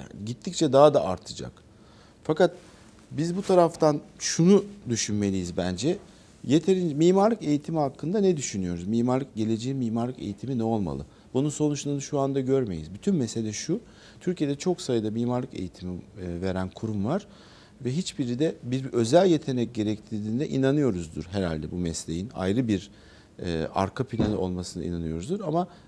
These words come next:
başka tür bir seçme sınavıyla söz konusu oluyor bu okullara girmek. Ben buna itiraz ediyorum birincisi olarak. Bu farklı bir iş. Ev ödevi hiç bitmeyen işlerden bir tanesi.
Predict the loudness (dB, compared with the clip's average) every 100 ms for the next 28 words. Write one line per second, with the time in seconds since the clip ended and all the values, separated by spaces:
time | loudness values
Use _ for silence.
0 | 4 4 4 -4 -2 -2 -2 0 -2 0
1 | -4 -2 0 4 6 4 0 -6 -6 -6
2 | -6 -6 -4 -4 -4 -4 -4 -6 -8 -6
3 | -4 -4 -4 -8 -10 -8 4 4 4 0
4 | 0 2 6 6 6 -2 -4 -4 -6 -6
5 | -6 -6 -4 -4 -4 -16 -20 -20 -8 -4
6 | 10 10 10 2 2 -2 -4 -6 -8 -14
7 | -20 -20 -20 -20 -18 4 10 10 10 6
8 | 4 -4 -14 -6 -4 -4 -6 -2 -2 -2
9 | -2 -4 -4 -4 -4 -6 -4 -4